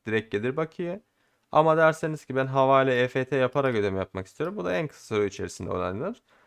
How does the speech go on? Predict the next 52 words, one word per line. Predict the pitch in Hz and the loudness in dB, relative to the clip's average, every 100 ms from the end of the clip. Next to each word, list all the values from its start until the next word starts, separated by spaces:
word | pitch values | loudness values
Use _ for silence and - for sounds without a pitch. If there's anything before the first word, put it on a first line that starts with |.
| _ _ 214 | _ _ -6
Bu | 190 | 0
geliyorsunuz | 180 165 - 131 123 | 0 0 -2 -4 0
buraya | 127 120 | 0 2
iban'a, | 123 123 113 110 120 | 2 2 2 0 -2
isim | - 131 | -4 -8
soy | 120 120 | -4 -4
isme | 110 - 95 | -4 -4 -4
yatırıyorsunuz | 101 135 143 - 151 - | -4 -2 -2 -4 -10 -6
parayı. | 170 160 160 165 _ _ _ _ - | -4 -2 -4 -8 _ _ _ _ 0
Diyorsunuz | 135 - 151 156 | 0 2 -4 -6
ki | - 104 | -6 0
ben | 120 127 | 2 2
şu | - | 0
kadar | - 147 165 | -2 0 0
yatırdım. | 160 165 156 160 165 _ | -2 -4 -4 -6 -10 _
Benim | 101 104 104 | -4 -2 -2
ismim, | 104 101 95 | -4 -6 -8
soy | - - 98 | -8 -6 -4
ismim | - 92 | -4 -10
şu. | - - 180 - _ _ | -10 -6 -6 -8 _ _
Sonra | - 117 156 | 2 2 4
ödeme | 135 123 110 | 2 4 2
bildirimi | 101 90 90 | 0 -4 -4
yapıyorsunuz | 90 - 98 - 165 185 | -6 -8 -12 -12 -10 -4
ve | |
en | 113 120 | -4 -4
kısa | - - | -10 -12
süre | 95 | -10
içerisinde | 92 90 - 185 | -10 -14 -12 -8
onaylanıyor. | 202 123 107 98 127 190 | -4 -2 -2 -4 -8 -6
Bu | 175 147 | 2 4
arada, | 110 127 208 254 _ _ _ _ - | 4 2 0 -2 _ _ _ _ -4
e, | 98 98 | -2 2
bakiye | 117 - 151 | 0 0 0
bonuslarımız | 143 127 - 104 104 135 156 | 0 0 0 0 0 -2 -4
da | 156 | -2
var. | 165 - | -2 -4
İki | - 110 | -10 -8
yüz | 101 | -2
elli | 101 101 | -2 0
lira | 104 98 | 0 -2
üstüne | - - | -4 -8
yüzde | 90 92 90 | -8 -6 -4
üç, | 104 113 - | -6 -6 -6
bin | 95 | -4
lira | 95 90 | -4 -6
üstüne | - 135 | -6 -8
yüzde | 143 92 - | -8 -8 -8
beş. | 156 - | -8 -8
Bunu | - - | -8 -4
da | 120 156 - - | 0 -2 -4 -6
unutmayın. | 107 95 - 101 190 | -6 -6 -6 -4 -4